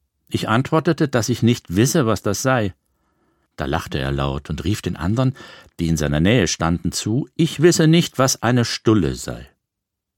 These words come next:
Ich musste mitlachen, weil er so fröhlich war. Da zeigte er mir eine Stulle. Er holte sie aus seiner Tasche,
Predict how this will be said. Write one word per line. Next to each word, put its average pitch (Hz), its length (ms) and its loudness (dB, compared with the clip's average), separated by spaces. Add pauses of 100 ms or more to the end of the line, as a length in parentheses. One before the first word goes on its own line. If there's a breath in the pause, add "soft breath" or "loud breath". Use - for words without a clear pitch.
(380)
Ich 82 160 -8
musste 82 320 -2
mitlachen, 76 500 -4
weil 65 140 -8
er 69 80 -8
so 73 100 -6
fröhlich 95 500 -4
war. 73 220 -6 (720 soft breath)
Da - 220 -6
zeigte - 600 -8
er 117 120 -2
mir 104 340 0
eine 95 300 -2
Stulle. - 580 -12 (1000)
Er 80 100 -6
holte 110 280 2
sie 117 120 2
aus 82 160 -4
seiner 69 260 -6
Tasche, - 380 -8